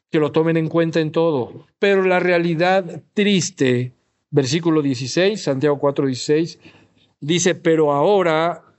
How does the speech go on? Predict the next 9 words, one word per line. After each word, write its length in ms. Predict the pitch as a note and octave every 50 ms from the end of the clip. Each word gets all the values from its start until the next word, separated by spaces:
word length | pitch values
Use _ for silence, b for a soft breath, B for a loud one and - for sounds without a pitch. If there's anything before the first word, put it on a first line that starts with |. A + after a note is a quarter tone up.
| _ _
os 180 | - E3 D#3 D3
jactáis 920 | - D3+ C#3+ B2 - - - E3 F3 F3+ F3+ F3 F3 - - - - - _ -
en 140 | E3 D#3+
vuestras 320 | D#3+ D#3 C#3 - E3 D#3 C#3
soberbias". 680 | - D#3+ D3+ D#3+ F3 F#3 E3+ D3 A#2+ - - - - B B B B B B
Santiago 440 | - F3 F3+ E3 A3 A#3 A#3 A#3
vuelve 380 | G3+ F3 G#3 A3+ A#3+ B3 A#3+ A#3
al 140 | G#3 F#3+ E3
tema. 420 | G#3 A3 A3+ G3+ F3 C#3+ - b